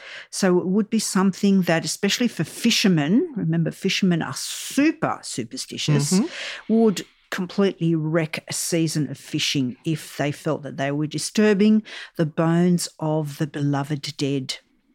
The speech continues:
Speaker 1: So historians believe that Venice was founded somewhere around the year four hundred and fifty B C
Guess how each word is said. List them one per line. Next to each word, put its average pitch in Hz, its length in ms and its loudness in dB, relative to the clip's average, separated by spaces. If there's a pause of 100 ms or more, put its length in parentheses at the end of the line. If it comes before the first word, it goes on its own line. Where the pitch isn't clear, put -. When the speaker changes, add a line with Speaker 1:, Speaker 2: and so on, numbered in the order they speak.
(920)
Speaker 1:
So 214 160 4
historians 262 680 4
believe 185 380 4
that 160 140 0
Venice 170 520 2
was - 160 -6
founded 156 460 2
somewhere 156 580 2
around 151 460 0
the 151 80 0
year 147 380 0
four 180 460 0
hundred 165 320 2
and 147 120 0
fifty - 340 -4
B 135 240 -2
C 143 640 -2